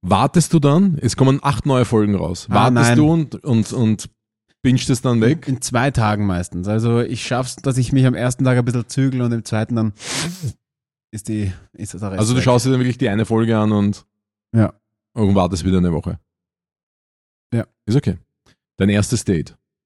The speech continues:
Speaker 1: Und sie hat Spinat zwischen den Zähnen.
Speaker 2: Ja.
Speaker 1: Sagst du's ihr?
Speaker 2: Also, erstes Date, ja, na, ich glaub schon. Ich glaub, dass du immer besser
Speaker 1: Oder, oder
Speaker 2: dran
Speaker 1: ihm,
Speaker 2: bist.
Speaker 1: oder ihm, also nur das
Speaker 2: Ja,
Speaker 1: kurz.
Speaker 2: ich weiß, dass, ich glaub, dass du immer besser dran bist, wenn's du, wenn du's den Leuten sagst, weil es ist kurz unangenehm.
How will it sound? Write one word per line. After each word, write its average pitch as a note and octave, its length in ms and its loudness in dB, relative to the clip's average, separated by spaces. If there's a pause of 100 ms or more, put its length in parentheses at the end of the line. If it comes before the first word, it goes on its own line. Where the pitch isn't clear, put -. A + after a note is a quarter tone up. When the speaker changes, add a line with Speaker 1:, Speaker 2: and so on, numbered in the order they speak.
(960)
Speaker 1:
Und G2+ 100 2
sie F#2+ 200 2
hat A2 320 -2
Spinat G2 500 0
zwischen G2 240 0
den F2 160 0
Zähnen. F#2 420 -6
Speaker 2:
Ja. A2+ 220 -2 (680)
Speaker 1:
Sagst G2 420 -4
du's G#2 140 2
ihr? C3 280 2 (960)
Speaker 2:
Also, G#2 720 0 (1080)
erstes A2+ 460 -8
Date, G2 280 -4
ja, G#2 160 2
na, G2+ 120 0
ich G2+ 260 -6
glaub - 180 -4
schon. E2 300 -6 (300)
Ich A2 100 -2
glaub, B2+ 180 2
dass C3+ 120 2
du D3+ 120 2
immer G#3+ 300 4
besser - 340 4
Speaker 1:
Oder, - 40 6
oder A#2+ 80 4
Speaker 2:
dran C#3+ 180 6
Speaker 1:
ihm, B2+ 80 8
Speaker 2:
bist. C#3 320 4
Speaker 1:
oder F#2+ 100 2
ihm, F#2 380 2
also F2 220 -6
nur F2+ 180 -2
das F2 100 -2
Speaker 2:
Ja, A#2+ 100 2
Speaker 1:
kurz. - 220 -8
Speaker 2:
ich A#2 80 -8
weiß, C#3 180 -2
dass, D3 180 -6
ich C#3 100 -4
glaub, C#3+ 160 -4
dass C#3+ 120 -4
du C#3+ 100 0
immer F3 320 2
besser D3+ 280 2
dran C3 240 0
bist, D3 160 -2
wenn's C3 200 0
du, B2+ 180 0
wenn B2 140 2
du's B2 100 -2
den A#2+ 120 -4
Leuten A2 280 -2
sagst, G#2+ 300 -4
weil B2 100 -2
es A#2 80 0
ist G#2+ 120 -6
kurz F#3 300 0
unangenehm. A#2 600 2